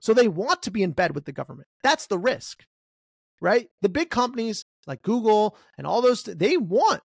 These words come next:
to create this partnership with the government, and then they create regulations where no one else can get licensed, can, you know, create a product without this approval. And then what do you have? You have a little oligopoly at the top. And then no one's gonna ever touch you.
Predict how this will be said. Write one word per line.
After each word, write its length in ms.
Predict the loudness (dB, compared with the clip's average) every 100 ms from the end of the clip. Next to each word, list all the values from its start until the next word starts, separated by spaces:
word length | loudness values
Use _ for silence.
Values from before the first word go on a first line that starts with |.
| _ -6
to 80 | -6
create 280 | -4 -4 -4
this 120 | -6
partnership 400 | -2 -2 -2 -8
with 60 | -8
the 80 |
government, 420 | -4 -4 -4 -6 -6 _ _ -6
and 140 | -2
then 80 | 0
they 100 | -2
create 240 | -2 -2
regulations 580 | 0 0 2 0 -2 -4
where 120 | -4
no 240 | -2 2 2
one 160 | 2
else 180 | 2 2
can 100 | -2
get 140 | -6
licensed, 800 | -2 0 0 -2 -2 0 0 -2 -4
can, 220 | -6 -6
you 80 | -8
know, 100 | -8
create 220 | -6 -8
a 60 |
product 680 | -4 0 2 4 4 2 0
without 220 | -4 -6
this 140 | -8 -16
approval. 760 | -8 -4 -2 2 4 4 2 -2 -20 -10
And 80 | -4
then 100 | 0
what 80 | 0
do 80 | 0
you 80 |
have? 300 | 0 2 2
You 80 | 0
have 100 | -2
a 20 | -2
little 140 | -2
oligopoly 680 | 0 0 2 0 -2 -6 -12
at 80 | -12
the 80 | -10
top. 240 | -8 -8 _ _ _ _ _ _ _ _ _ _ _ _ -6
And 100 | -4
then 140 | -2
no 140 | 0 0
one's 180 | 0
gonna 160 | -2 -2
ever 140 | -2
touch 280 | -4 -6
you. 60 | -8